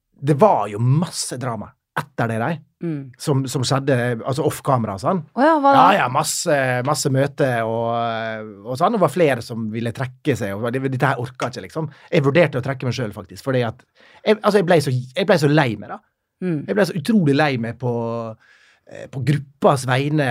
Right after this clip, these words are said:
Speaker 1: og, og at for, altså, for grunnen til at jeg ville være med på dette, er liksom at, for det handler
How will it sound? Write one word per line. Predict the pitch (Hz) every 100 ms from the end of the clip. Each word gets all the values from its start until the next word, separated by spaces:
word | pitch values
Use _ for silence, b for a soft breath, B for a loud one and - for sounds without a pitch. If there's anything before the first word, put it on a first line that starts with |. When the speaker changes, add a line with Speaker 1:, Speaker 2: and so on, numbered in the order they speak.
| 110
Speaker 1:
og, | 104 107 107 113 98 107
og | 139
at | 135 - _ _ _ _ _ _ 226 214 _ _ _ _ _ - 135
for, | 185
altså, | 175 180 147
for | 170
grunnen | 220 180
til | 156
at | 131
jeg | 131
ville | 123
være | 139 170
med | 135
på | 104
dette, | 123
er | 180 135
liksom | 143 131
at, | 131
for | 147
det | 139 -
handler | 147 170 180